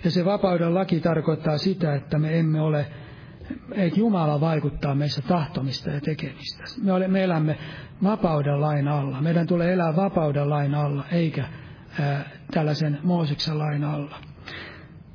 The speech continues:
Meidän tulee puhua niin ja tehdä niin kuin ne, jotka vapauden laki on tuomitseva. Eli Jaakob tässä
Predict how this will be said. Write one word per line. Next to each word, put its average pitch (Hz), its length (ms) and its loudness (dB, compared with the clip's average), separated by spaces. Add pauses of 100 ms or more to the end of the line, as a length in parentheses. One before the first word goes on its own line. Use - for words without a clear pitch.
(460)
Meidän 165 240 4
tulee 170 280 2
puhua 190 440 2
niin 156 260 4
ja 139 80 0
tehdä 156 380 2
niin 160 200 2
kuin 160 220 2
ne, 185 260 2
jotka 156 300 0
vapauden 143 540 0
laki 147 280 -2
on 131 80 -2
tuomitseva. 135 640 -4 (840)
Eli 165 280 2 (680)
Jaakob 190 500 2
tässä 175 320 2